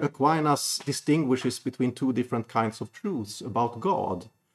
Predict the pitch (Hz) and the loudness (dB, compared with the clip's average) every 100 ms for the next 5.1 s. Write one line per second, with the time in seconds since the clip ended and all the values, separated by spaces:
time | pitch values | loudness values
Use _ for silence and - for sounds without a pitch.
0 | _ _ _ _ 156 170 170 202 196 - | _ _ _ _ 2 4 4 2 0 -2
1 | - 143 - 123 120 113 123 123 110 104 | 0 0 0 0 2 4 6 6 4 4
2 | 104 101 110 98 101 147 165 185 175 - | 2 0 -4 0 0 0 0 0 -2 0
3 | 123 - 113 - - 104 98 90 - 131 | -2 0 -4 -4 -4 -2 0 -2 -4 0
4 | 160 - - - 104 95 98 113 160 180 | 0 -2 -10 -6 -4 -2 0 2 2 0
5 | 180 | -4